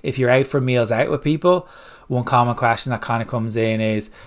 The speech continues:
how to navigate those, or food you're not cooking. So what I recommend is normally when people are counting calories, the margin of error are about twenty percent. So humans are not great at counting calories, okay? We're great at underreporting them.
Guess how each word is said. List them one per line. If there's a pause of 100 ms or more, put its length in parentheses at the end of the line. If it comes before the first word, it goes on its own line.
how
to
navigate
those,
or
food
you're
not
cooking. (1400)
So
what
I
recommend
is
normally
when
people
are
counting
calories,
the
margin
of
error
are
about
twenty
percent. (440)
So
humans
are
not
great
at
counting
calories, (420)
okay? (520)
We're
great
at
underreporting
them.